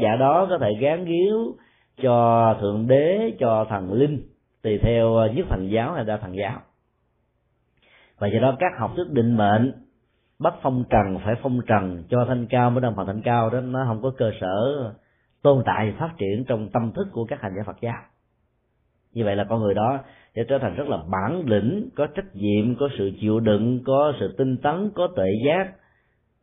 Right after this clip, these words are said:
để vượt qua và thành công những gì cần vượt qua và cần thành công. Thì con người đó là một con người,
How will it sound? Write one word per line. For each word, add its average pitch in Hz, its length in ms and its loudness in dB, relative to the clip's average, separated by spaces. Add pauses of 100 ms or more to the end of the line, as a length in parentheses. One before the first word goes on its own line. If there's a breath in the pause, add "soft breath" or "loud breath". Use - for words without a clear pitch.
để 110 360 0 (120)
vượt 151 240 6
qua 131 360 -2 (560)
và 98 140 -8
thành 101 280 -2
công 113 340 0
những 143 220 4
gì 110 420 2
cần 101 180 -2
vượt 95 140 -6
qua 104 160 -4
và 92 120 -14
cần 90 100 -10
thành 87 140 -12
công. 95 160 -8 (760)
Thì 104 120 -8
con 110 120 0
người 101 120 2
đó 107 100 2
là 123 100 2
một 92 120 -6
con 104 120 -2
người, 92 360 -2